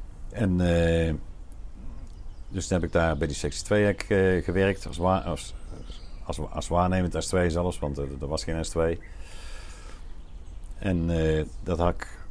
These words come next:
een goed jaar gedaan. En toen kwam de brigadecommandant, die kwam bij mij boven.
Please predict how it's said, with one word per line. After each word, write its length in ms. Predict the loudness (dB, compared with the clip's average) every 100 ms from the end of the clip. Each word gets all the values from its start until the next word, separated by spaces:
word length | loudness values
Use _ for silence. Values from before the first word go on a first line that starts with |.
| -8 -6
een 80 |
goed 220 | -2 0 4
jaar 260 | 6 6
gedaan. 440 | 6 6 6 4 0
En 120 | -4
toen 120 | -2
kwam 340 | 0 0 0 -2
de 80 | -4
brigadecommandant, 840 | -2 2 6 6 6 4 4 0
die 80 | 0
kwam 160 | 0 2
bij 100 | 2
mij 220 | 2 4
boven. 400 | 4 4 4 -2